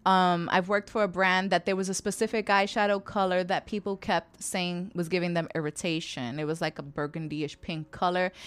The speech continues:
And the customers who bought it, they would come back with, like, you know, irritation on the eye. So it really depends. And sometimes you don't even know if you're allergic to something until you actually try it on, which is unfortunate.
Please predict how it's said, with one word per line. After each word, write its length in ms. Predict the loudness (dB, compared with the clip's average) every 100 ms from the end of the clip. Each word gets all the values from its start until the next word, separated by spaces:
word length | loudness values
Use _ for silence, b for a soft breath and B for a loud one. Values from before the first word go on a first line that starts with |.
| B B
And 380 | 0 2 0 -4
the 40 |
customers 540 | 0 0 0 -2 -2
who 140 | -4 -6
bought 380 | 0 4 4 4
it, 220 | 0 0
they 80 | -2
would 140 | -4
come 200 | -4 -2
back 280 | 2 2 2
with, 200 | -4 -4
like, 360 | 0 0 0 -2
you 60 |
know, 140 | -2 0
irritation 640 | -2 -2 -4 -4 -4 -6
on 220 | -4 -4
the 100 | -2 2
eye. 320 | 2 2 0
So 340 | -6 -4 -2 -4 B B
it 100 | 0
really 260 | 2 4 2
depends. 360 | 0 2 2 2
And 100 | -2
sometimes 400 | -4 -2 -2 0
you 80 |
don't 140 | -2 -2
even 260 | -2 0
know 240 | 0 0 0
if 180 | 0 2
you're 140 | 4
allergic 400 | 4 4 2 0
to 140 | 2 0
something 440 | 2 -2 -2 -2
until 260 | -2 2 2
you 260 | 2 0 2
actually 460 | 2 2 -2 -2
try 220 | 0 2 4
it 60 |
on, 160 | 4 0
which 140 | -4
is 80 | -4
unfortunate. 800 | -4 -4 0 0 -2 -6 -6 -8